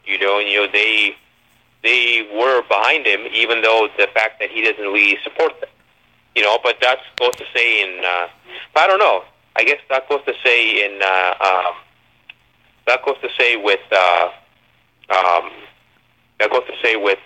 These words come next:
uh, with any society, right? You know, I mean, like, hey, whether you're Asian, you're Indian, you're whatever, dude. You know, you, you're always in the end, you're gonna try to, like,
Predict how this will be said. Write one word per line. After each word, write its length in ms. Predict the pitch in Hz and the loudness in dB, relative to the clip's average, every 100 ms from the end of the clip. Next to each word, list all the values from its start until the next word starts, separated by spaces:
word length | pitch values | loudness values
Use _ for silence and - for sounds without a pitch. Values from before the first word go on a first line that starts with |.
| - | -2
uh, 280 | 92 98 - - _ _ _ _ _ _ | 0 0 -2 -8 _ _ _ _ _ _
with 120 | 113 120 | -2 0
any 200 | 131 127 | 0 -2
society, 460 | 120 120 131 104 | -2 0 0 0
right? 300 | 87 87 104 - _ _ | -2 -2 -2 -6 _ _
You 100 | 107 | -2
know, 80 | 98 | 0
I 160 | 98 101 | 0 0
mean, 160 | 101 | -2
like, 140 | 95 95 | -2 0
hey, 160 | 98 | -2
whether 260 | 95 98 101 | 0 -2 -2
you're 140 | 95 | 0
Asian, 520 | 95 110 104 95 87 85 | 0 0 0 0 -2 -4
you're 200 | 92 95 | -2 -2
Indian, 540 | 113 101 98 90 87 | -2 -2 -2 -2 -6
you're 480 | 90 90 87 85 85 - - - | -4 0 0 2 0 -4 -10 -2
whatever, 320 | 135 127 92 | 0 0 -2
dude. 240 | 98 98 | -6 -4
You 120 | 98 | -2
know, 100 | 101 | 0
you, 380 | 101 104 113 104 - - _ | 2 2 2 0 -4 -18 _
you're 180 | 147 196 | 0 2
always 360 | 185 185 170 143 | 4 4 0 -2
in 120 | 127 | -2
the 160 | 120 127 | 0 0
end, 220 | 139 107 | 0 -2
you're 140 | 104 | -2
gonna 160 | 117 113 - | -2 -2 0
try 160 | 113 | 0
to, 200 | 110 107 | -2 -2
like, 240 | 95 90 | 0 0